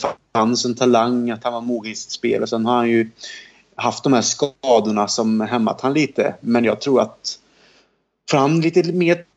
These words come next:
tid att komma in i det så tror jag att vi har en väldigt stark mittbackskandidat, kandidat framöver, liksom, där i, i Liverpool. Och jag är glad att han fick spela mittback, för jag tyckte att det fanns tendenser som visar att det, det är hans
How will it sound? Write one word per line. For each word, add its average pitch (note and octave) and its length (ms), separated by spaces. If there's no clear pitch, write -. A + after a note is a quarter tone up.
tid C#3 400
att C#3+ 240
komma C#3+ 220
in D3 180
i D#3 60
det A#2+ 100
så A#2 80
tror C#3+ 120
jag B2+ 80
att - 60
vi C3 40
har A2+ 280
en D3 80
väldigt - 480
stark C#3 680
mittbackskandidat, A2+ 1080
kandidat A2+ 600
framöver, A#2 520
liksom, C3+ 300
där A2 240
i, A2 400
i C3+ 80
Liverpool. A2 420
Och A#2+ 360
jag C#3 160
är D3 80
glad D3 280
att - 80
han D#3 100
fick - 120
spela C3 200
mittback, B2 440
för - 140
jag C3+ 260
tyckte C#3 200
att B2+ 60
det - 80
fanns B2+ 240
tendenser A#2+ 440
som B2+ 140
visar A#2 360
att A2+ 180
det, A#2 80
det G#2+ 220
är A2+ 520
hans A2 640